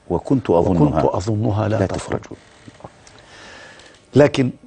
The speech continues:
Speaker 2: ليس هذا إذن القبض المقصود في هذا الباب، لأن القبض المقصود في هذا الباب هو كما قال الإمام الهروي: "هو قبض التفرقة". ها؟ قبض،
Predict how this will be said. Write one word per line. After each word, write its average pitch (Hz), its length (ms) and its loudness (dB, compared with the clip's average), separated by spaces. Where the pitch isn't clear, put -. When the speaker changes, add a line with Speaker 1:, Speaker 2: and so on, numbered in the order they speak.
Speaker 2:
ليس 196 340 6
هذا 180 380 4
إذن 147 400 0
القبض 135 440 -2
المقصود 120 480 -6
في 117 120 -2
هذا 110 260 2
الباب، 104 340 2
لأن 120 320 -2
القبض 113 540 0
المقصود 107 500 -6
في - 120 -8
هذا 123 280 0
الباب 123 360 -2
هو 110 220 0
كما 107 200 -2
قال 123 340 2
الإمام 107 440 0
الهروي: 123 480 2
"هو 117 220 6
قبض 110 560 0
التفرقة". - 880 -4
ها؟ 107 200 -2
قبض، 127 380 2